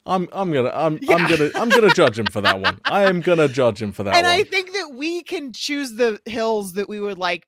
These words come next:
Speaker 2: to, to, to stake our, our, our little flags. That's totally fine. I don't want, I, I, like, I, I
Speaker 1: <laughs>
Speaker 2: just because I made the mistake, I made mistakes myself,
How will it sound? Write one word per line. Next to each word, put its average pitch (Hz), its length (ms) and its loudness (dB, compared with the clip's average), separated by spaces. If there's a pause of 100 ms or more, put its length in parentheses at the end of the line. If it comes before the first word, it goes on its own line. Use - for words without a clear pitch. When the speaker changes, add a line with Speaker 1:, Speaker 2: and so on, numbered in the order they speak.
(120)
Speaker 2:
to, 202 280 -8 (120)
to, 175 340 -8 (280)
to 190 140 -10
stake 185 320 -10
our, 170 320 -8
our, 175 260 -4 (140)
our 165 100 -6
little 175 220 -10
flags. 135 400 -10
That's 220 180 -8
totally 320 260 -8
fine. 170 280 -14 (320)
I 285 100 2
don't 311 240 -2
want, 254 280 -2 (120)
I, - 160 0
I, 196 160 -8
like, 208 180 -4
I, 202 160 -2
I 311 600 -4 (260)
Speaker 1:
<laughs> 277 40 -18
Speaker 2:
just 320 280 -12
because 302 680 -4
I 226 200 -2
made 220 440 -8
the 220 80 -6
mistake, 220 480 -6 (140)
I 208 140 -4
made 247 280 -10
mistakes 247 380 -12
myself, 214 360 -6